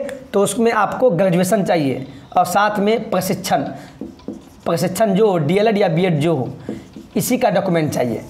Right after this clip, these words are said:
तो मैंने उसी के लिए लिखा है, नियुक्ति स्नातक स्तर पर अगर होगा तो ये चाहिए। समझ गए? आप वन to फ़ाइव वाला ये नहीं पूछेंगे, "सर, बीए का मेरे पास नहीं है", नहीं,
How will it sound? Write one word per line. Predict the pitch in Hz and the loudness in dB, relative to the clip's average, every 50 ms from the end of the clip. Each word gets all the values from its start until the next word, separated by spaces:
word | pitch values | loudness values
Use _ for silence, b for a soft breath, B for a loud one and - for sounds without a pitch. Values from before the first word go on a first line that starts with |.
| B B B B B B - - | B B B B B B -6 -2
तो | 202 | 0
मैंने | 190 190 202 220 | 2 2 2 2
उसी | 214 214 202 220 262 | 2 2 2 2 0
के | 208 233 | 2 2
लिए | 220 214 | 2 4
लिखा | 202 180 147 180 | 2 2 2 2
है, | 165 165 | 2 2
नियुक्ति | 185 202 202 202 208 262 254 170 | 2 2 0 0 0 0 0 0
स्नातक | - 185 208 196 - - 240 - | 0 0 0 0 0 0 -2 -2
स्तर | 214 170 196 - 220 185 | -2 -2 -2 -2 -2 -2
पर | 180 - 233 208 175 - B B B B B - | 0 2 2 2 2 0 B B B B B -4
अगर | - 175 185 | -2 0 2
होगा | 196 180 214 233 220 254 269 | 2 2 2 4 6 6 4
तो | 269 - 185 | 4 4 2
ये | 180 180 | 2 2
चाहिए। | - - 165 143 139 123 123 123 - - - - - | 2 0 0 0 0 0 -2 -4 -6 -10 -14 -16 -14
समझ | - - 214 220 233 | -6 -2 0 0 2
गए? | 220 226 254 277 294 - - - - - | 2 2 2 0 0 -4 -8 -6 -2 0
आप | 208 196 | 0 2
वन | 185 214 240 233 | 2 2 0 2
to | 233 262 | 0 0
फ़ाइव | - 202 220 226 | 2 2 2 4
वाला | 240 233 233 | 4 4 4
ये | 226 233 | 4 4
नहीं | 247 247 | 2 2
पूछेंगे, | - 247 - - 233 233 226 247 240 B B B - - | 2 2 2 2 2 2 2 0 0 B B B -4 0
"सर, | 262 240 | 0 2
बीए | 190 165 180 214 233 240 | 4 4 4 4 4 4
का | 233 - | 4 4
मेरे | 226 226 226 233 | 4 4 4 4
पास | 233 226 220 - - | 4 2 2 2 2
नहीं | 208 208 208 | 2 2 4
है", | 190 190 190 196 - - - | 2 0 -2 -4 -6 -2 0
नहीं, | 214 226 196 156 123 | 0 2 2 0 -2